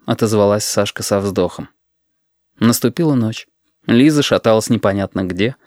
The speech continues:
Оксана долго возилась на стуле, пытаясь выучить параграф. Потом отшвырнула книжку, выпила в одиночестве самогона из резиновой грелки и легла спать. Сашка сидела над книгой, отрабатывая номер за номером, будто взбираясь по обледенелой, почти отвесной стенке.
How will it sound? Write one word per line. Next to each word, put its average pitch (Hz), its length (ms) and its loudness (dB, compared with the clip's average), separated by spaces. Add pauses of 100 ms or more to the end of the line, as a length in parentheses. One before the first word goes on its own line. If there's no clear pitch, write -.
(340)
Оксана 156 420 2
долго 135 260 4
возилась 117 460 2
на 107 120 -2
стуле, 113 380 0
пытаясь 104 420 -2
выучить 110 380 -2
параграф. 98 580 -4 (140)
Потом 139 300 -2
отшвырнула 107 520 0
книжку, - 500 -4 (100)
выпила 113 400 0
в 101 40 -2
одиночестве 104 480 -2
самогона 101 520 2
из 123 120 2
резиновой 113 460 2
грелки 107 520 -2 (380)
и 135 140 -2
легла 110 420 2
спать. - 480 -8 (540)
Сашка 107 380 -2
сидела 110 320 2
над 107 240 -2
книгой, 113 520 -4
отрабатывая 117 640 0
номер 123 380 4
за 117 160 2
номером, 110 460 -2 (400)
будто 131 260 0
взбираясь 123 540 2
по 120 140 0
обледенелой, 113 600 0
почти - 380 -4
отвесной 107 500 -4
стенке. - 560 -8